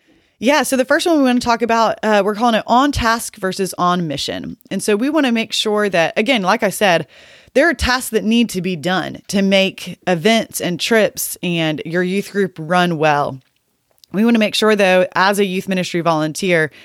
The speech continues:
that our focus isn't simply on the tasks that need to get done, but who are the people that are in the room. And so real practically, you can think, you know, if you're on a, a trip, you're at camp over the summer.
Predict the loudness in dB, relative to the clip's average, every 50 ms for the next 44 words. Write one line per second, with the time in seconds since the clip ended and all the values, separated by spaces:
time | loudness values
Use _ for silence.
0 | -18 _ -2 0 2 2 2 2 2 0 2 2 0 -4 -4 -4 0 0 0 0
1 | 0 -4 -6 -6 -6 -2 0 0 0 0 -2 -2 -2 -2 -2 -2 -2 -2 -2 -2
2 | -2 -4 -6 -4 -2 -2 -2 -2 -4 -6 -6 -4 -4 -6 -6 -6 -8 -10 -8 -10
3 | -8 -6 -6 -4 -4 -4 -4 -6 -8 _ -18 -20 -16 _ -8 -8 -6 -2 0 2
4 | 4 4 4 2 4 2 2 2 2 -2 -4 -6 -6 -6 -4 -2 -2 -2 -2 -2
5 | -2 -2 -4 -4 -4 -6 -6 -6 -6 -6 -8 -8 -10 -8 -8 -8 -6 -2 0 0
6 | 2 2 0 0 -4 -8 -20 -20 -20 -14 -6 -2 -2 -2 0 0 -2 -2 0 -2
7 | -2 0 2 2 2 2 0 -2 -2 -2 -2 -2 0 -2 -2 -2 -2 -2 -2 0
8 | 2 2 0 0 2 2 4 4 4 2 0 -4 -12 -20 -20 -20 _ _ _ 0
9 | 2 2 2 2 -2 -4 _ -2 0 0 0 0 -2 -2 -2 -2 -2 -2 -2 0
10 | 2 2 2 2 0 -4 -4 -2 -2 -4 -4 -2 0 0 2 2 0 0 -2 -2
11 | -2 -4 -4 -4 -8 -10 -10